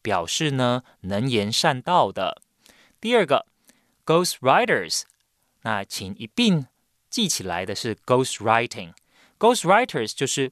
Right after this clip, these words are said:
帮别人写作业的这些人，ghostwriters。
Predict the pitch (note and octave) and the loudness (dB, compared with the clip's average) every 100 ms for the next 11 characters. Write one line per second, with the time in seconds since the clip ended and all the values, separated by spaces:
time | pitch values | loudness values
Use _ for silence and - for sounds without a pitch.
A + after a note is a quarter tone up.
0 | _ E3 F#3 - B2+ C3 C#3 - G3 - | _ 4 4 2 -2 0 -2 -4 -6 -2
1 | F#3 G#3 D3 C3 - C#3 B2 G2+ G2 G#2+ | 0 2 2 0 -2 0 0 0 0 -4
2 | C#3+ _ _ _ - G#2+ - G2 G2 F2+ | -8 _ _ _ -6 -4 -4 -4 -4 -6
3 | C2+ | -8